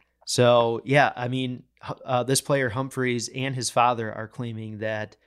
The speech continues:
uh, they reported a lot of this stuff to James Franklin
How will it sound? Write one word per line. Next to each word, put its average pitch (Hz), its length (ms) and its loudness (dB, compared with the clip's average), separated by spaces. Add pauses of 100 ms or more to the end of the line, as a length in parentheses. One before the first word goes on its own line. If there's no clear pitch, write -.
(280)
uh, 110 220 0
they 120 280 -2
reported 113 760 -4
a 120 80 -4
lot 117 220 0
of 110 80 -6
this 113 160 -4
stuff 113 340 -2
to 123 220 -2
James 113 320 -6
Franklin 107 580 -10